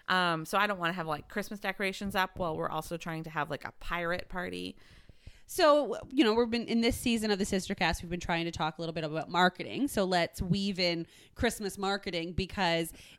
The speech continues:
Speaker 2: if you wait till after November eleventh to start your Christmas
Speaker 1: Yep.
Speaker 2: marketing, you know,
Speaker 1: That's too late.
Speaker 2: you could argue that's too late.
Speaker 1: Yeah.
Speaker 2: Um, now in Canada, we've been following our North American brethren.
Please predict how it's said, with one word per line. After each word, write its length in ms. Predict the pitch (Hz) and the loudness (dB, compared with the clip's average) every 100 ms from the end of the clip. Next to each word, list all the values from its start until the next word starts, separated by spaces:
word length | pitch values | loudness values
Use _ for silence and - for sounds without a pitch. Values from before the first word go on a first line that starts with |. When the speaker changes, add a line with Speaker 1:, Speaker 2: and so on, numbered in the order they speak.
| _ - | _ 2
Speaker 2:
if 180 | 254 | 2
you 140 | 233 247 | 2 -2
wait 320 | 220 294 269 | 0 0 -2
till 220 | - 240 | -6 -2
after 380 | 202 196 214 214 | 0 0 0 -4
November 440 | 208 185 180 185 175 | -4 -2 -2 -2 -4
eleventh 520 | 160 165 160 147 - | 0 0 -2 -6 -10
to 120 | 170 | -12
start 280 | - 170 160 | -4 -4 -2
your 100 | - | -8
Christmas 380 | - 180 156 - | -8 -6 -6 -6
Speaker 1:
Yep. 60 | |
Speaker 2:
marketing, 600 | 175 180 156 151 104 226 - _ - _ | 2 2 2 0 -4 -6 -10 _ -20 _
you 180 | 214 196 | -6 -4
know, 340 | 165 151 151 _ _ _ - - | -4 -6 -10 _ _ _ -14 0
Speaker 1:
That's 240 | 208 202 | 0 0
too 160 | - 151 | -8 -6
late. 160 | 120 | -2
Speaker 2:
you 100 | 254 | -2
could 140 | 269 240 | 2 6
argue 340 | 220 220 208 | 6 4 2
that's 260 | 190 185 - | 0 0 -2
too 220 | - 175 | 0 0
late. 540 | 185 226 143 185 - - | 2 2 0 -6 -14 -10
Speaker 1:
Yeah. 100 | 175 - - - | -10 -10 -12 2
Speaker 2:
Um, 380 | 196 180 190 | 6 6 6
now 320 | 226 208 226 226 | 6 6 6 4
in 160 | 196 | 2
Canada, 640 | 196 - 202 220 185 165 | 0 0 2 2 4 4
we've 300 | 165 175 175 - | 4 0 -2 0
been 140 | 175 | 0
following 440 | - 175 165 165 | 4 4 6 4
our 100 | 160 | 2
North 280 | 160 160 160 | 0 -2 -4
American 420 | 175 160 156 160 | -4 -4 -4 -6
brethren. 640 | 156 165 170 160 160 147 | -4 -2 -2 -4 -6 -6